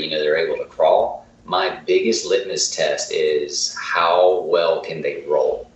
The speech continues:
Because if they can roll and look like a dancer, they'll look like a dancer on two feet,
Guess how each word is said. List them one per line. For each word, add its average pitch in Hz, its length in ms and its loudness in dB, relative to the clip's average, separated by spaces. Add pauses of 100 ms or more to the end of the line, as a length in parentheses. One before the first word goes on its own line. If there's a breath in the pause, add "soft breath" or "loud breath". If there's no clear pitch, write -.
(440 soft breath)
Because 90 240 -2
if 87 120 -4
they 95 180 0
can 82 260 -8
roll 107 340 4
and - 100 -4
look - 180 -2
like 90 180 0
a - 80 -4
dancer, - 720 -2 (300)
they'll 90 260 2
look 98 220 2
like 90 160 4
a 82 60 -2
dancer 87 360 -2
on 78 160 -2
two 80 200 -8
feet, - 400 -10